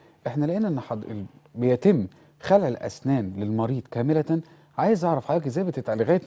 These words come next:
زراعة الأسنان الع-، التانية الجديدة، عايز اعرف من حضرتك ازاي المريض بيتكيف مع بقه من غير ما يكون فمه، من غير ما يكون فيه أسنان خالص.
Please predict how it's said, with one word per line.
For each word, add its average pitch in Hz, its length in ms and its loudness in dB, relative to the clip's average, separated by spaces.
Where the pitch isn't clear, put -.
زراعة 139 460 6
الأسنان 139 360 2
الع-، 123 120 0
التانية 120 400 4
الجديدة، 117 380 2
عايز 185 200 6
اعرف 185 220 2
من 123 80 -6
حضرتك 123 420 -2
ازاي 127 240 0
المريض 180 320 2
بيتكيف 151 580 2
مع 127 160 -4
بقه 156 280 -2
من 123 180 -2
غير 156 140 2
ما 151 120 0
يكون 110 200 -6
فمه، 156 380 2
من 131 120 -2
غير 147 120 0
ما 151 80 2
يكون 151 180 -2
فيه 139 200 -2
أسنان 120 260 -6
خالص. 107 400 -4